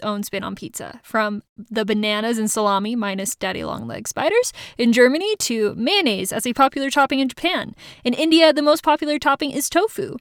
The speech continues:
Pizza has even made it to some tough places to reach, with the first pizzeria in North Korea opening in two thousand nine. Beyond those tough places to reach,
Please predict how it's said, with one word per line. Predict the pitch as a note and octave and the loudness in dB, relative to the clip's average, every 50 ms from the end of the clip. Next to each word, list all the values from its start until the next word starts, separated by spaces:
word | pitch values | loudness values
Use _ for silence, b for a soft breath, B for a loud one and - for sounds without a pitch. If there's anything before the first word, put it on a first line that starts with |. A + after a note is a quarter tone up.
| - B B B B B B | -16 B B B B B B
Pizza | - E4+ F4 - G4 | -2 0 2 4 6
has | F4 E4+ C4 C#4+ | 6 6 4 2
even | - D4+ D#4 F#4 F4 | -2 -2 -2 -2 -4
made | E4 D#4+ E4 | -2 -4 -4
it | D#4 C4+ - | -4 -4 -4
to | D#4 D4 | -4 -2
some | - C#4 C4+ | -2 -2 -2
tough | A#3+ - - D4 D#4+ - - | -4 0 0 0 0 0 0
places | - C4 C4+ C#4+ - C#4 C4 - | 0 0 0 0 0 -4 -6 -6
to | - B3 B3 | -6 -4 -4
reach, | C4+ E4+ D4+ - - - - - | -4 -4 -4 -6 -8 -12 -12 -8
with | A3+ A#3 A3+ - | -6 -6 -6 -6
the | - G#3+ | -6 -8
first | - - D4+ F#4 F4 - - | -4 -2 0 0 0 -2 -4
pizzeria | - C4 A3+ - - G#3+ A3 A3+ A#3+ A3+ - - | -4 -6 -6 -4 -6 -6 -4 -2 -2 -2 -2 -2
in | A#3+ A3+ G#3 G#3 A3 | -4 -4 -2 0 2
North | B3 D4 F4 - - | 2 2 0 0 -4
Korea | - A#3+ A3 G#3+ C#4 G4 G4 A#3 G#3 A3 - B B B B B B | -4 -4 -4 -2 -2 -2 -2 0 -2 -2 -4 B B B B B B
opening | - C#4 E4 - F4 F4 F4+ | 2 2 2 2 -2 -6 -4
in | F4+ F#4 F4+ | -6 -6 -8
two | - - G#3+ | -8 -8 -10
thousand | F#3+ - F3 F3+ F#3 G3 F#3+ F#3+ | -8 -6 -8 -8 -8 -8 -6 -4
nine. | G#3+ C4+ D4 A3 - - - A3 - _ B B B B B B B B | -2 0 0 -2 -4 -6 -12 -16 -18 _ B B B B B B B B
Beyond | - A3+ A#3+ B3 B3+ C4 B3+ | 2 4 6 6 6 6 6
those | A#3+ A#3 A3+ A3+ - | 4 4 2 0 -2
tough | - C4 A#3 - | 0 0 0 0
places | - - A#3+ A3+ A3+ - G#3+ G3 - | 0 -4 -4 -4 -2 -4 -6 -8 -8
to | - G#3 | -8 -6
reach, | A#3 E4 F4 C#4+ C#4+ F4 F4 - - | -4 -2 -2 -2 -2 -4 -4 -6 -8